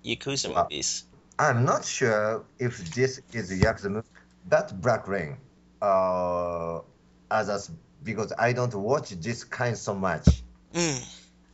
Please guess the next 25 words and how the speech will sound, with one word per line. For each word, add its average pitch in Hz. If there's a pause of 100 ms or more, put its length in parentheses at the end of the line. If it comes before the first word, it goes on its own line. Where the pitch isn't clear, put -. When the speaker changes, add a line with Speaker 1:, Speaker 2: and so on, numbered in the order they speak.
(100)
Speaker 1:
Finishing 277
things 185
off, - (180)
did 233
you 311
ever 320
wanna 262
get 208
any 170
of 170
your 160
music 143
featured 170
in 123
a 120
movie? 135 (560)
Speaker 2:
I 117
once 135
thought 123 (320)
of 107
making 117
a 101
very 104
scary 107
movie, 107